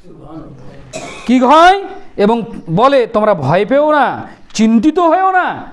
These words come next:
তোমাদের ভয়েরও কোনো কারণ নেই, চিন্তিত হয়েরও কোনো কারণ নেই, আর তোমাদের জান্নাতের সুসংবাদ তোমরা গ্রহণ করো,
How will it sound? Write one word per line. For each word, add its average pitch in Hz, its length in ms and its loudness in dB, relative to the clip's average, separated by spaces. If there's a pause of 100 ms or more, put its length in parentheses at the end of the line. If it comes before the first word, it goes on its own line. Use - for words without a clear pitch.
(420)
তোমাদের 214 260 0
ভয়েরও 208 360 0
কোনো 247 180 0
কারণ 226 320 0
নেই, 339 300 0 (320)
চিন্তিত 233 400 0
হয়েরও 202 320 2
কোনো 196 200 -2
কারণ 190 300 -2
নেই, 190 400 0 (160)
আর 175 140 0 (120)
তোমাদের 185 400 0
জান্নাতের 185 640 0
সুসংবাদ 170 540 -2 (100)
তোমরা 160 200 0
গ্রহণ 147 380 -2
করো, 139 320 -2